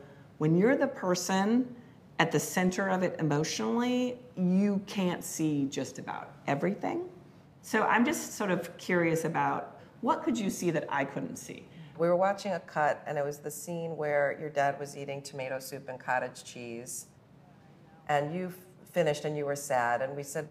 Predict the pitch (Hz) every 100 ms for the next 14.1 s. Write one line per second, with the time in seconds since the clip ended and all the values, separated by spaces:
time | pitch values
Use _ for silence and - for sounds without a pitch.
0 | - 151 135 - - - 170 160 160 147
1 | 165 - - 175 - 165 185 214 - -
2 | - 156 190 185 175 160 160 - 165 170
3 | 170 151 - 165 143 143 147 143 139 143
4 | 143 139 139 139 - 139 135 135 147 143
5 | 135 - 135 131 - - 180 147 127 -
6 | 143 175 143 123 - 147 135 139 - 165
7 | 139 107 147 - - - - - - 156
8 | 160 - 156 185 - - 170 185 165 143
9 | 175 151 143 143 147 139 143 - 170 156
10 | - 151 - 196 220 139 135 - 156 -
11 | 170 165 160 196 180 151 - 220 - 170
12 | 135 - 147 135 135 - 151 143 139 139
13 | 151 156 156 156 135 135 131 131 139 127
14 | 131